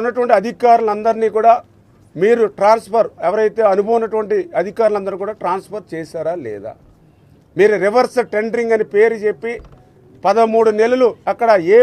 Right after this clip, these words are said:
పనులు లేకుండా, ఏ అధికారులు లేకుండా, ఏ ఏజెన్సీ లేకుండా పోలవరాన్ని గాలికి వదిలేసిన మాట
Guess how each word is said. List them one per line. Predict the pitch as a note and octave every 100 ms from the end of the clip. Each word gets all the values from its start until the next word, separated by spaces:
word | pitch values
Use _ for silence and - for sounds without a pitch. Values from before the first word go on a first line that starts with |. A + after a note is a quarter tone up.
| A#3+
పనులు | A3 G#3+ A#3 A3+
లేకుండా, | A3 G#3+ G#3+ A3 A#3 G3
ఏ | A3 G3
అధికారులు | A3 A#3 A3+ A3 G#3+
లేకుండా, | G#3+ G#3 A3+ - - - F#3
ఏ | A#3+ F#3
ఏజెన్సీ | A3 B3 B3+ G3+ B3
లేకుండా | A3+ G#3+ G#3+ B3 B3 _ _ -
పోలవరాన్ని | G3 A#3+ A#3 A3 G#3+ A3+ D#3+
గాలికి | E3+ G#3+ A3 A3
వదిలేసిన | G3 G3 F#3 F#3+ F3 E3+
మాట | F3+